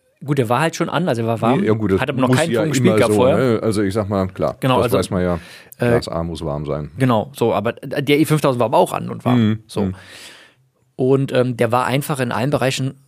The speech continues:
Speaker 1: der war dichter, ne? Vollmundiger Dichter im, im
Speaker 2: Ja,
Speaker 1: Ton. Also
Speaker 2: ja.
Speaker 1: jeder, jeder, ähm,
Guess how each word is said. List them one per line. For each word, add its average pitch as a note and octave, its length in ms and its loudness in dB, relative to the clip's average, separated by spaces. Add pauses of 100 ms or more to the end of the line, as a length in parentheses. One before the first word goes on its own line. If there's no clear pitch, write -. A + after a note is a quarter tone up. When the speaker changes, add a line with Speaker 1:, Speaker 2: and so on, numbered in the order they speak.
(120)
Speaker 1:
der C3 180 -8
war A2+ 140 -2
dichter, A2+ 480 -2
ne? D#3 240 -2
Vollmundiger B2+ 640 0
Dichter A2+ 640 -2
im, A#2+ 140 -6
im G#2 60 -2
Speaker 2:
Ja, A2 160 2
Speaker 1:
Ton. B2 260 2
Also A#2 240 0
Speaker 2:
ja. A2 120 0
Speaker 1:
jeder, C3 280 0
jeder, B2+ 440 0 (100)
ähm, A#2+ 200 -4